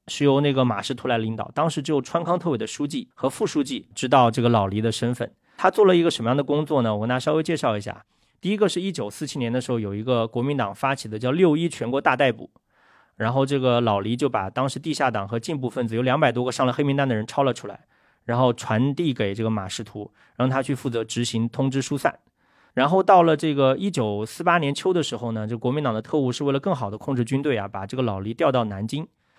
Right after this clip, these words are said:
派他到一个枕边室里面去当特务头子。他当时调走的时候，马识途他们都非常舍不得他，因为觉得这个人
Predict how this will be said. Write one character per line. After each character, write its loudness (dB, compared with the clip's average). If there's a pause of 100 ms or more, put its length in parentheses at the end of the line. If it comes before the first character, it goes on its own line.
派 0
他 0
到 4
一 2
个 0
枕 0
边 2
室 -8
里 0
面 -2
去 -10
当 0
特 -4
务 -2
头 -8
子。 -10 (580)
他 2
当 4
时 -2
调 8
走 -2
的 -6
时 -6
候， 0
马 -4
识 -6
途 -4
他 0
们 -2
都 2
非 -2
常 2
舍 -6
不 -12
得 -10
他， -8 (320)
因 -2
为 4
觉 -2
得 2
这 -2
个 2
人 0